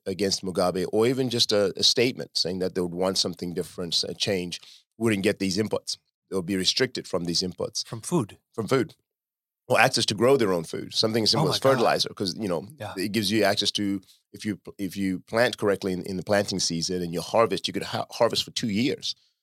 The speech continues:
Speaker 2: Wow.
Speaker 1: enough food to feed a village.
Speaker 2: Wow.
Speaker 1: And if you don't have those inputs, you don't,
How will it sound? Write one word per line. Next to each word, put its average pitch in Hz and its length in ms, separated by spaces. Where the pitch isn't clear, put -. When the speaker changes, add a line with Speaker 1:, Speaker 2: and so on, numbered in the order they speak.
Speaker 2:
Wow. 110 340
Speaker 1:
enough 101 200
food 98 220
to 95 80
feed 104 220
a - 0
village. 107 120
Speaker 2:
Wow. 104 460
Speaker 1:
And 104 160
if 95 140
you 107 80
don't 135 220
have 104 180
those 95 180
inputs, 90 400
you 101 80
don't, 82 320